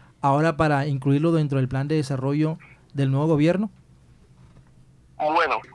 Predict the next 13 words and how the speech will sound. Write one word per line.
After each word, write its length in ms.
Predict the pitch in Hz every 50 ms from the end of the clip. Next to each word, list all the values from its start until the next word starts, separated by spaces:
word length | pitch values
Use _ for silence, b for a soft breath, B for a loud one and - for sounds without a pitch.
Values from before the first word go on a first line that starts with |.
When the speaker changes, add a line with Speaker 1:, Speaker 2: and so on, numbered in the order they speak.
| - -
Speaker 2:
precisamente 720 | 175 175 180 180 196 185 233 233 233 233 226 196 - 240
durante 460 | 226 226 214 190 175 165 - - 156 139
los, 140 | 135 131 - - - - - -
eh, 320 | 151 143 139 139 135 131 135
la 120 | 156 151
instancia 520 | 147 127 - - - 180 185 180 - 208 190
que 120 | 196 180
tuvimos 400 | - 151 139 143 147 151 165 170
el 100 | 180 151 -
fin 120 | 156 143
de 100 | 143 160 -
semana 240 | 180 160 151 151 160
anterior 420 | 160 151 - 156 151 156 156 151